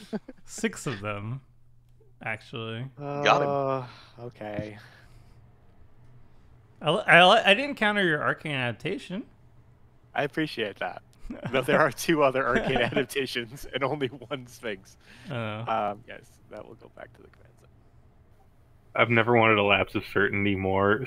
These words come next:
Speaker 4: so that I could lapse Unesh.
Speaker 3: Yep.
Speaker 4: But it is what it is.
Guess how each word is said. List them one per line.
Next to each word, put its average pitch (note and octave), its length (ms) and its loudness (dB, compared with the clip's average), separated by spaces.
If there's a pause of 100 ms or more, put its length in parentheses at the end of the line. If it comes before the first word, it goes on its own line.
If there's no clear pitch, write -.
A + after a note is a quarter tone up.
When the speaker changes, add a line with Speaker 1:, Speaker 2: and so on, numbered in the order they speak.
Speaker 4:
so A2 80 4
that F#2+ 100 4
I G2 80 6
could F#2+ 120 2
lapse F#2 360 2
Unesh. G#2 520 4 (1300)
Speaker 3:
Yep. G2+ 260 -10 (560)
Speaker 4:
But G#2 460 4 (580)
it A2+ 140 4
is G2 200 6
what F#2 120 0
it F2+ 100 -4 (100)
is. - 240 -12